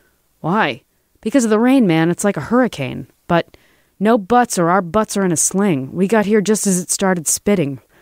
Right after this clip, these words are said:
Finding the white sack took a while. Now we gotta get back to the Capitol in time for the interview in the T V press gallery. Looking rough for a good T V cue is cool, but looking like a drowned rat blows, so you need to swing by here and give us a ride." "What about the senator's car?"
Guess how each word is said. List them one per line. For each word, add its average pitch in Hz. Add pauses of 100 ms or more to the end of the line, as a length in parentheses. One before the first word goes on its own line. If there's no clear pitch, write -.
(100)
Finding 202
the 165
white 202
sack 214
took 240
a 160
while. 135
Now 180
we 226
gotta 190
get 175
back 175
to 165
the 170
Capitol 170
in 160
time 165
for 180
the 175
interview 175
in 170
the 165
T 202
V 202
press 233
gallery. 135 (360)
Looking 202
rough 208
for 202
a 185
good 202
T 214
V 220
cue 214
is 180
cool, 202
but 165
looking 208
like 196
a 185
drowned 185
rat 180
blows, 160
so 151
you 175
need 226 (260)
to 165
swing 196
by 165
here 165
and 147
give 151
us 143
a 139
ride." 139 (500)
"What 170
about 180
the 156
senator's 160
car?" 123